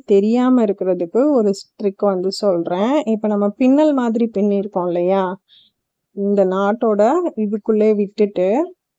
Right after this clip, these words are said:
அதுக்கப்புறம் நம்ம இன்னொரு முறையும் இந்த நாட்டோட ஹோல்ல விட்டு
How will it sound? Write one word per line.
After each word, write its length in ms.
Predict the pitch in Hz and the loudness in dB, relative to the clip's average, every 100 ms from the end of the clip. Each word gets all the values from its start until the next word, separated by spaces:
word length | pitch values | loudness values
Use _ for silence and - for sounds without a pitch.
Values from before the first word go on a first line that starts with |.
| _ | _
அதுக்கப்புறம் 840 | - - 208 254 240 214 214 240 330 | -6 -2 -2 0 -2 0 0 2 2
நம்ம 320 | 269 226 220 | 2 2 2
இன்னொரு 420 | 214 240 254 254 | 4 4 2 2
முறையும் 560 | 226 196 196 220 320 269 | 0 0 2 2 2 2
இந்த 180 | 214 208 | 2 2
நாட்டோட 540 | 190 202 208 214 208 - | 2 0 2 0 0 0
ஹோல்ல 420 | 208 202 214 208 | 2 4 4 2
விட்டு 540 | 180 175 - 233 370 | 0 -2 -2 0 0